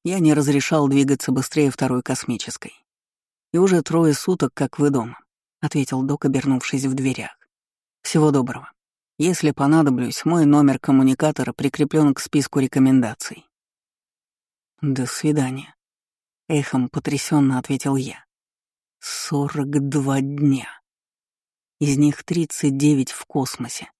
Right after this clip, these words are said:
Как символично. В Фоме общепринятая норма скорбеть по умершему ровно тридцать девять дней.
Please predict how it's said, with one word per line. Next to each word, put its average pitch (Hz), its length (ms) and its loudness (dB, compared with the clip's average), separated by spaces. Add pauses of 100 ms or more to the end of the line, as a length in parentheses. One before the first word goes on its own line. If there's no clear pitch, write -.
(380)
Как - 320 -12
символично. 131 840 -2 (920)
В - 160 -20
Фоме 165 300 0
общепринятая 147 720 -2
норма 143 340 2
скорбеть 139 480 -4
по - 100 -2
умершему 135 600 2
ровно 139 300 0
тридцать 139 500 -2
девять 131 420 0
дней. 117 380 -4